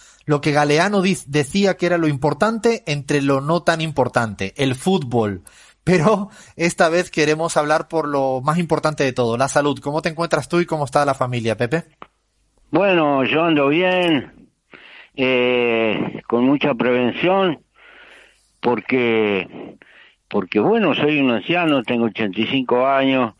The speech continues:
Speaker 2: y voy, y tuve hace, hace más de veinte años una enfermedad crónica que se llama vasculitis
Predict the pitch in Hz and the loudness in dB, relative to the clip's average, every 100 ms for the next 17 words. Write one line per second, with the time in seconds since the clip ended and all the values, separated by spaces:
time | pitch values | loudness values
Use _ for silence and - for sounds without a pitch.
0 | - - - - 113 123 131 127 117 104 | -20 -20 -18 -2 2 2 2 2 2 2
1 | 98 - _ _ _ _ - 110 - 175 | 0 -4 _ _ _ _ -14 -14 -2 0
2 | 175 135 123 113 98 - _ - - - | 2 0 0 0 -2 -6 _ -20 -20 -20
3 | _ _ _ - 120 139 131 139 143 113 | _ _ _ -6 -2 0 2 0 0 -2
4 | 123 131 139 135 123 117 107 - 110 117 | 0 2 2 2 0 0 -2 -2 -2 0
5 | 127 113 120 135 131 113 92 110 101 95 | 0 -2 -2 -2 0 -2 -2 -2 0 -2
6 | 78 - _ _ _ - 92 90 98 120 | -4 -10 _ _ _ -10 -6 -2 0 2
7 | 113 98 92 - 90 95 117 - - - | 2 2 0 -2 -4 -2 -4 -6 -16 -16